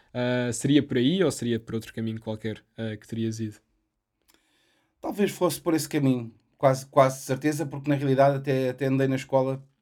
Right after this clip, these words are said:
Speaker 2: para esse fim, para esse fim, eh, de audiovisuais. Andei no, tirei um curso de audiovisuais, quer dizer que não, não, não o terminei, mas, mas deu para ter algumas luzes e,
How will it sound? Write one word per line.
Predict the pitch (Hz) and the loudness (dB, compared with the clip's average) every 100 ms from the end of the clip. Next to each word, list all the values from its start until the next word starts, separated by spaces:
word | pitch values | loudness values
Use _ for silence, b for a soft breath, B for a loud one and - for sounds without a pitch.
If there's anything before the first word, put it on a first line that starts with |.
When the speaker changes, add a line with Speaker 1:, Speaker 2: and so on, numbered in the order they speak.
| _ | _
Speaker 2:
para | - 123 131 | 0 0 0
esse | 139 | -6
fim, | - 135 123 123 - 104 - | -10 -6 -6 -6 -12 -18 -10
para | 120 | -8
esse | 117 - | -8 -10
fim, | 123 110 110 b b b b b | -4 -4 -6 b b b b b
eh, | 98 98 95 95 95 98 | -6 -4 -4 -6 -8 0
de | |
audiovisuais. | 101 104 101 107 101 104 98 92 90 | 0 0 -2 -4 -4 0 0 -2 -10
Andei | 92 95 92 | -12 -10 -10
no, | 92 90 - | -10 -12 -14
tirei | 98 95 | -12 -12
um | 92 | -12
curso | 98 - | -14 -6
de | 104 | -4
audiovisuais, | 104 98 95 110 110 | -4 -8 -4 -4 -4
quer | 107 | -8
dizer | 92 | -14
que | - | -14
não, | 90 92 | -12 -12
não, | 95 95 104 104 | -8 -6 -4 -4
não | 104 | -6
o | 98 | -8
terminei, | 82 87 80 78 76 _ _ _ _ | -12 -16 -14 -18 -20 _ _ _ _
mas, | 87 85 85 85 85 | -14 -12 -12 -16 -14
mas | 90 90 | -12 -10
deu | 92 | -10
para | 95 | -10
ter | - 98 98 - | -10 -8 -8 -10
algumas | 101 95 98 98 78 | -14 -12 -12 -12 -12
luzes | 92 101 90 85 | -10 -10 -10 -18
e, | 82 82 71 71 - | -20 -20 -20 -20 -20